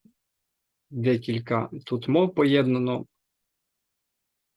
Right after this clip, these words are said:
Тобто, якщо ми будемо знайомитися з тим, що тут і як розміщено,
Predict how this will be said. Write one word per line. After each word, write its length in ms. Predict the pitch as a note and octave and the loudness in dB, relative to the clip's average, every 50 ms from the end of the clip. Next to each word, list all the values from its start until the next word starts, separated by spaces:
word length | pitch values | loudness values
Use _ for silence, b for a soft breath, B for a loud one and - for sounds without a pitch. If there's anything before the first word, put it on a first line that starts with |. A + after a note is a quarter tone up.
| _ _ _ _ _ _ _ _ _ _ _ _ _ _ _ _ _ _ _ _ _ _ _ _ _ | _ _ _ _ _ _ _ _ _ _ _ _ _ _ _ _ _ _ _ _ _ _ _ _ _
Тобто, 420 | - C#3+ C3 - - C#3 C#3 C#3 B2+ | -2 -2 -2 0 2 2 2 4 4
якщо 380 | C3 B2+ D3 C#3+ - - D3+ | 4 2 2 2 2 0 2
ми 100 | D3+ D3 | 2 2
будемо 360 | C#3 C3+ D3 C#3 D3 C#3+ C#3 C3 | 2 2 0 2 2 2 0 0
знайомитися 640 | B2+ C#3 C#3+ C#3+ C#3+ C#3 C3+ C3+ C#3 C3 C3+ C3+ | 0 0 0 0 0 -2 -4 -4 -6 -6 -6 -6
з 80 | B2 - | -8 -6
тим, 520 | - D3+ C#3+ C#3 C#3 C3 A#2+ - - E2+ | -2 -2 0 0 0 -2 -2 -4 -4 -4
що 260 | - - - C#3+ C#3 C3 | -4 -2 0 0 0 0
тут 200 | - C3 - C#3+ | 0 -2 -2 0
і 40 | |
як 280 | C3+ C3 C3+ C3+ C3 - | 0 0 0 0 0 -2
розміщено, 920 | C3 C3+ C3+ C3+ D#3 F#3+ G3 F3 - - F3+ E3+ E3 E3 E3 E3 E3 E3 | -2 -2 0 2 2 2 0 0 -2 -2 0 0 0 0 -2 -2 -4 -6